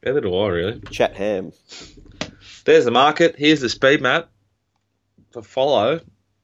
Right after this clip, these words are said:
Speaker 1: What are you gonna do here? Admiral's Joker seems pretty short to me, Pete.
Speaker 2: Yeah, it certainly does. I, I, I didn't actually expect it to be favourite, um, just purely off the, off the data. It is yet to,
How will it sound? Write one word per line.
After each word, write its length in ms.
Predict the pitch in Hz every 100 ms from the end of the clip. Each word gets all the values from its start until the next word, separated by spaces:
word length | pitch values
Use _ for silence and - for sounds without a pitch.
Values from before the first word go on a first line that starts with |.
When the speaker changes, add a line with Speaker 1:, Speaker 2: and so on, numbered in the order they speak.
| _ _ _
Speaker 1:
What 100 | 156
are 40 |
you 100 | 156
gonna 80 | 147
do 140 | 135
here? 200 | 151 127
Admiral's 300 | 131 156 143
Joker 300 | - 127 147
seems 240 | 135 123 120
pretty 200 | - 117
short 260 | - 123
to 40 | 113
me, 160 | 123
Pete. 340 | 131 110 117 - _ - _
Speaker 2:
Yeah, 120 | 127 123
it 80 |
certainly 260 | - 170 117
does. 280 | 110 110 110
I, 40 |
I, 240 | 135 123 123 98
I 180 | 120 110 -
didn't 180 | 117 107
actually 320 | - - 92
expect 380 | - - 98 -
it 120 | -
to 140 | - 90
be 440 | 87 85 85 85 _ _ - -
favourite, 540 | 104 95 139 82 85 - -
um, 400 | 80 78 64 71 _
just 220 | - - -
purely 420 | - 95 104 92
off 180 | 87 -
the, 280 | 85 80 -
off 100 | -
the 80 | 87
data. 400 | - 90 95 87
It 120 | 73
is 240 | - 98 92
yet 220 | 95 -
to, 300 | - 85 80